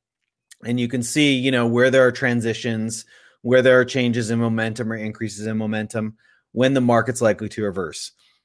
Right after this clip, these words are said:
This is not something that's gonna be learned easily. It takes time, just like becoming a good martial artist or a good musician or anything like that. It takes time.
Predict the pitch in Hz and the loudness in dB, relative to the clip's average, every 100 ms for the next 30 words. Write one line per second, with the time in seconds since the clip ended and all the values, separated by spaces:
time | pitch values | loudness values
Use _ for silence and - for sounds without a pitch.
0 | - 117 120 131 131 127 139 135 131 127 | -10 -6 -4 0 0 0 -2 0 2 2
1 | 123 - 123 123 117 120 117 151 147 156 | 2 0 2 2 2 2 4 4 6 4
2 | 151 - - 110 - - 135 135 131 131 | 4 0 -4 -4 -4 -2 2 4 2 -2
3 | _ _ _ - 113 123 117 120 127 120 | _ _ _ -12 -4 -2 -2 -4 -2 0
4 | 113 107 110 113 110 110 117 117 113 113 | 0 0 0 0 -4 0 4 4 4 0
5 | - - 107 104 113 113 107 107 107 107 | -6 -4 -2 2 0 2 -2 -2 -4 -4
6 | 107 104 110 104 113 107 98 - 107 - | -4 -4 -4 -2 0 -2 -4 -6 -6 -6
7 | 110 107 92 | -4 -4 -4